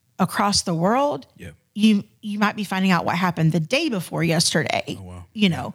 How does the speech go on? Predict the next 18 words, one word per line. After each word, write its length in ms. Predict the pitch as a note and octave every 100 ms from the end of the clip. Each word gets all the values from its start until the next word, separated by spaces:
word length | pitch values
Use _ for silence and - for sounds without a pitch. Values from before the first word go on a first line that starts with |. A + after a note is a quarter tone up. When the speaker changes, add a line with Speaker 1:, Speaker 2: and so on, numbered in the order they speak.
| -
Speaker 2:
yeah. 100 | F2 - _ _ _ -
Speaker 1:
And 440 | G3+ F#3+ F#3 F#3
then 200 | F#3+ F3+
you 80 | F#3
had 180 | F3 F3+
the 60 | F#3
nightly 320 | D#3+ - F#3+
news 300 | G#3 B3+ -
come 200 | - D3+
on. 220 | F2+ -
You 180 | A#3 E4
couldn't, 400 | - A4+ G4 -
like, 420 | E3 D#3 - _
click 360 | - - E3+ D#3+
on 140 | E3
your 140 | E3
phone 500 | D#3+ C#3 C#3+ D#3 B3
at, 220 | C4+ -